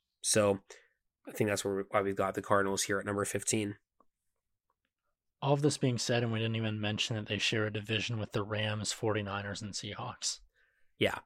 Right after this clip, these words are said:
Speaker 1: th-, that's a gauntlet too. Now, number fourteen, the, the best of the N F C East, the Dallas Cowboys.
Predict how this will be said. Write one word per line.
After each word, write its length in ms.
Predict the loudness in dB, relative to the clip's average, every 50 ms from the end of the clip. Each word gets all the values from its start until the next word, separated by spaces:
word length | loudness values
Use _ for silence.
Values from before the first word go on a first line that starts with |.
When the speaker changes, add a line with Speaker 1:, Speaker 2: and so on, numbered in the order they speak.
| _ _ _ _ -12
Speaker 1:
th-, 120 | -12 -12 -12 _ 4
that's 260 | 6 8 8 8 6
a 40 | 4
gauntlet 460 | 4 4 4 4 2 -2 -4 -4 -2
too. 300 | 0 2 2 2 0 -2 -8 -20 -20 -20 _ _
Now, 360 | 0 2 4 6 6 6 4 2 _ _ _ _ _ 2
number 180 | 4 4 4
fourteen, 680 | 4 6 4 4 4 4 4 4 4 4 2 0 -2 -6 _ _ _ _ _ _ _ _ _ _ _ _ _ _ _ _ _ _ _ _ _ _ -4
the, 380 | 0 4 4 6 6 4 2 -2 _ _ -4
the 120 | 0 0 2
best 440 | 6 8 8 10 8 8 4 4
of 440 | 4 4 2 2 0 -2 -4 -6 -8 -10 _ _ _ _ _ _ _ _ _ _ _ _ _ 0
the 100 | 2 6
N 100 | 6 6
F 100 | 6 6
C 160 | 6 4 2
East, 540 | 2 2 4 4 4 4 4 2 2 0 -4 _ _ _ _ _ _ _ _ _ _ _ _ _ _ _ _ _ _ _ _ _ _ _ _ _ _ _ -20 -16 -6 -2
the 120 | 0 4
Dallas 320 | 6 8 8 8 8 6 4
Cowboys. 720 | 6 6 6 6 6 4 2 2 2 2 0 -2 -2